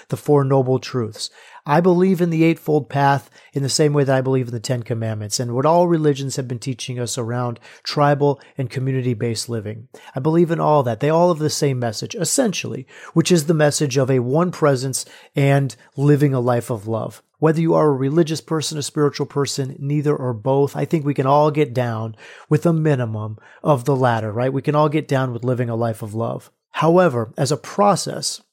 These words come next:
right, as a method, as a path, you know, as a training program, the methodology I use follows from the Four Noble Truths, which are from Buddhism. And they say, number one, first truth is that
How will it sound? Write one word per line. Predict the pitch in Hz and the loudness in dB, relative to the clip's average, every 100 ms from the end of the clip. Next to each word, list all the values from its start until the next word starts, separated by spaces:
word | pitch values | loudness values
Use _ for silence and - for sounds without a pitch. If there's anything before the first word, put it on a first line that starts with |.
| - | -2
right, | 139 170 | 2 2
as | 139 | 0
a | 160 | -2
method, | 180 247 220 - 117 | 2 2 2 -2 -4
as | 123 | -2
a | 135 | -4
path, | - 202 160 110 135 | -6 -2 0 0 -4
you | |
know, | 131 135 | -2 2
as | 143 | 2
a | 131 | 0
training | - - 170 175 147 | -6 -6 -2 -2 -6
program, | - 160 160 - - - - - - - | -4 0 0 0 -10 -14 -18 -20 -14 -2
the | 139 | 0
methodology | 156 170 185 151 147 143 135 | 0 0 2 4 4 2 2
I | 143 | 2
use | 147 123 120 131 - - _ | 2 0 -2 -2 -6 -14 _
follows | - 131 139 139 139 - - - _ | 0 4 4 4 2 -2 -10 -20 _
from | - 139 135 139 | 0 2 2 0
the | 127 | -2
Four | - 135 | 2 2
Noble | 131 131 131 143 | 2 0 2 0
Truths, | - 247 143 - - - _ _ _ | 2 2 2 -2 -8 -10 _ _ _
which | 143 139 165 | -2 0 2
are | 143 | 2
from | 180 165 | 0 0
Buddhism. | 135 127 123 131 135 | 0 2 0 -2 -4
And | 127 | 0
they | 139 | 0
say, | - 143 127 131 | 0 -2 -2 -2
number | 143 143 | 0 2
one, | 123 127 127 | 2 -2 -4
first | 139 139 - | -4 -4 -4
truth | 151 143 | -4 -4
is | 135 | -2
that | 131 - | -4 -6